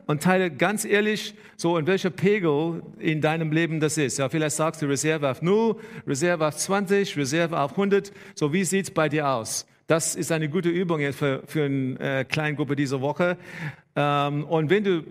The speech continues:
wenn du bei null bist oder be-, wenn du bei zwanzig bist oder so, dann wäre es eine gute Frage zu beantworten,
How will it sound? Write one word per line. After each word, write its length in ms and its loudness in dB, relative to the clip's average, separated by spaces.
wenn 260 -2
du 80 0
bei 140 2
null 180 2
bist 320 0
oder 160 0
be-, 220 -2
wenn 100 0
du 40 -6
bei 100 2
zwanzig 460 -2
bist 200 -2
oder 160 0
so, 240 0
dann 300 -4
wäre 100 2
es 100 -6
eine 300 -4
gute 360 0
Frage 320 0
zu 260 -2
beantworten, 760 -2